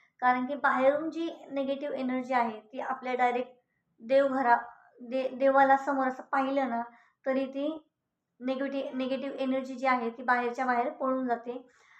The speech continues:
घरामध्ये रोज आपण मीठ, गोमूत्र, कापूर, पाणी आणि आपलं जे लिक्विड वगैरे असेल ते, हे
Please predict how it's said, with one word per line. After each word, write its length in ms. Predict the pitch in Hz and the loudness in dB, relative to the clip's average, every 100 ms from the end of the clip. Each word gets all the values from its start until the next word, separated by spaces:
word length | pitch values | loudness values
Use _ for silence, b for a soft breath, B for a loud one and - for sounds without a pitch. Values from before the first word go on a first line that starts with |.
| b | b
घरामध्ये 540 | 240 262 277 262 233 254 | 0 2 4 0 2 8
रोज 300 | 262 247 247 | 8 8 4
आपण 480 | 254 247 254 254 262 - _ _ _ _ _ _ _ _ _ _ _ _ _ _ B B B - | 2 2 2 0 -2 -10 _ _ _ _ _ _ _ _ _ _ _ _ _ _ B B B -12
मीठ, 420 | 233 269 254 254 - _ _ _ 247 | 2 4 4 -2 -10 _ _ _ -6
गोमूत्र, 600 | 240 269 269 269 240 240 240 - _ _ _ _ _ _ _ _ _ _ _ _ _ _ _ _ - | 2 2 2 0 -2 -2 -6 -14 _ _ _ _ _ _ _ _ _ _ _ _ _ _ _ _ 2
कापूर, 400 | 269 262 262 247 - _ _ _ _ _ - _ | 4 4 2 -2 -4 _ _ _ _ _ -20 _
पाणी 380 | 269 254 247 262 - _ | 2 4 2 -4 -10 _
आणि 200 | 247 247 | -8 -2
आपलं 220 | 208 262 | -2 0
जे 160 | 254 262 | 0 0
लिक्विड 300 | 262 277 247 | -6 -8 -2
वगैरे 220 | 254 247 | -2 0
असेल 240 | 233 240 254 | -4 -6 -10
ते, 380 | 277 240 - _ _ _ _ _ _ _ - | -6 -8 -8 _ _ _ _ _ _ _ -2
हे 280 | 277 294 | 2 2